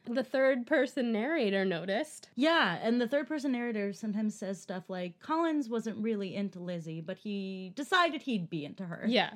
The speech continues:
Speaker 2: There's a cognitive dissonance between the actions and what was clearly there.
Speaker 1: Yeah. So no, I wasn't expecting him to just up and leave, and I wasn't expecting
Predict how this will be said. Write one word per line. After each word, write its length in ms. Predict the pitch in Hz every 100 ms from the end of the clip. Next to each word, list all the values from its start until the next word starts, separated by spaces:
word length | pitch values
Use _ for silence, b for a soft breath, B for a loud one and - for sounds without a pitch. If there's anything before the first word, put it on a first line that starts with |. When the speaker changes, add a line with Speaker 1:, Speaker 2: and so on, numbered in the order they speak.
| - -
Speaker 2:
There's 300 | 214 220 208
a 420 | 202 196 190 196 -
cognitive 800 | - 254 254 254 233 226 208 190
dissonance 500 | 185 185 170 170 -
between 640 | 185 - 180 165 175 170 b b
the 120 | 202 202
actions 580 | 220 214 - 226 226
and 260 | 196 175 165 -
what 220 | 190 175
was 140 | 175 -
clearly 920 | - 214 202 196 190 185 180 175 170 _
there. 600 | 180 175 151 - 156 208 196
Speaker 1:
Yeah. 280 | 226 180 - -
So 160 | - 285
no, 240 | 262 233
I 80 | 220
wasn't 340 | 226 233 262
expecting 680 | 220 - - 214 214 240 214
him 200 | 220 226 226
to 60 |
just 200 | 214 214
up 140 | 208 208
and 160 | 208 208
leave, 240 | 202 233
and 100 | 247
I 100 | 214
wasn't 580 | 196 208 254 302 320 269
expecting 920 | 240 - - 226 226 208 196 196 185